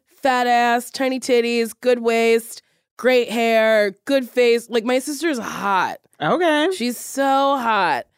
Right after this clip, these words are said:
Speaker 1: Uh, and, uh, yeah, we're very different people.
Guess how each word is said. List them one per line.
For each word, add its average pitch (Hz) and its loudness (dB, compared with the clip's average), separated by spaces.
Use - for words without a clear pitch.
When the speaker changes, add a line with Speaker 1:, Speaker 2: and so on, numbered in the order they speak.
Speaker 1:
Uh, 185 0
and, 247 -2
uh, 262 4
yeah, 427 0
we're 220 0
very 226 0
different 269 -6
people. 311 -6